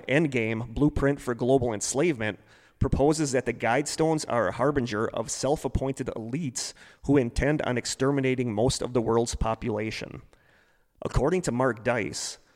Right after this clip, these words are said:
the elite are planning to develop successful life extension technology in the next few decades that will nearly stop the aging process. Dice goes on to say,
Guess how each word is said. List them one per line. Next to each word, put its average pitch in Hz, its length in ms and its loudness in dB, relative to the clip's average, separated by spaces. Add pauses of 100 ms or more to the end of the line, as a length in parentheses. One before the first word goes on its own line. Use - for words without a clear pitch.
(400)
the 135 140 4
elite 127 340 2
are 131 100 2
planning 135 400 0
to - 100 -10
develop 120 420 0
successful 131 800 -2
life 123 300 -4
extension 127 600 -4
technology 104 680 -4
in 113 100 -6
the 110 60 -4
next 113 260 -6
few 110 140 -8
decades 117 560 -2 (300)
that 113 140 0
will 110 120 0
nearly 135 400 0
stop 120 380 -4
the 120 180 -6
aging 120 380 -4
process. - 680 -8 (440)
Dice 127 200 -2
goes 127 180 0
on 117 140 -2
to - 100 -8
say, 110 380 -2